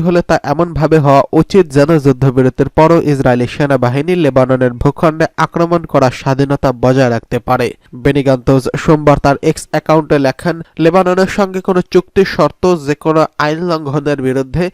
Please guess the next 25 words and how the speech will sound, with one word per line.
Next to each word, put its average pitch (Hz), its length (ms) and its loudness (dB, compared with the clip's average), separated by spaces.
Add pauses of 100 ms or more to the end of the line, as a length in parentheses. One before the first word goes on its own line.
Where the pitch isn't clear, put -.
(200)
ইসরায়েলের 190 420 -2
প্রধান 156 280 2 (100)
মিত্র 143 200 -2 (160)
যুক্তরাষ্ট্র 135 500 -2 (320)
লেবানন 160 420 0 (160)
ও - 20 -2 (100)
তেল 127 200 -4
আবিবের 127 380 -2
মধ্যে 131 300 -4 (120)
যুক-, - 220 -8 (280)
যুদ্ধবিরতি 165 680 -2 (160)
চুক্তি 175 260 -4 (100)
সম্পাদনের 156 680 -2
জন্য 127 180 -4 (140)
মধ্যস্থতা 139 640 -4
করছেন। 147 300 -4 (520)
দীর্ঘ 160 200 -4 (260)
এক - 80 -8 (160)
বছরেরও 147 440 -2
বেশি 139 340 -6
সময় 135 300 -2
ধরে 127 140 -2 (100)
চলা 127 180 0 (100)
সংঘর্ষের 135 600 -4
পর 139 120 2